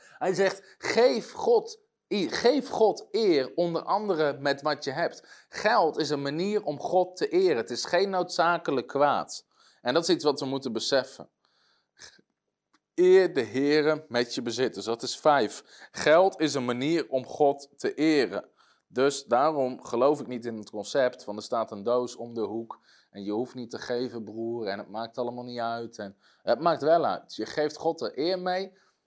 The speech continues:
En ik ga iets zeggen wat heel schokkend is voor sommige mensen. Als je op gaat zoeken wat het woord eer betekent in het Oude Testament,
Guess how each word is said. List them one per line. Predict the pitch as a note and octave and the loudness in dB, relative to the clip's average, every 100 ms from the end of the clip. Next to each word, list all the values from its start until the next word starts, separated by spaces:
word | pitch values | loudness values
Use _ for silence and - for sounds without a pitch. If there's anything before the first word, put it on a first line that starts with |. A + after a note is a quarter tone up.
| _ _ | _ _
En | _ G#2 G#2+ G#2 _ _ _ | _ -6 -6 -10 _ _ _
ik | D#2 | -12
ga | - C#3 | 0 0
iets | D3+ | 0
zeggen | F3 D3 | -2 -2
wat | G#2+ | -4
heel | G#2 - | -2 -2
schokkend | - D3 D3+ A#2 F#2+ | -2 -4 -4 -6 -12
is | - | -14
voor | G2 | -12
sommige | - A#2 G2+ | -10 -10 -10
mensen. | A2 G2 - - _ _ _ _ | -10 -12 -16 -20 _ _ _ _
Als | - C3+ | -2 -2
je | - - | -6 2
op | A3 A#3+ | 2 4
gaat | A#3+ - | 0 2
zoeken | - G3+ B2 | 0 0 0
wat | A2+ | 0
het | A2+ | -2
woord | A#2 D3+ C3+ - | 2 4 4 4
eer | E3 F3 | 4 4
betekent | B2+ - A#2 G2 F#2 | 2 0 0 0 -6
in | F#2+ | -12
het | F#2 | 0
Oude | B2 D#3 D#3 | 2 2 2
Testament, | D3+ B2+ - A#2+ C3 G2 F2+ | -4 -4 -8 -8 -6 -6 -10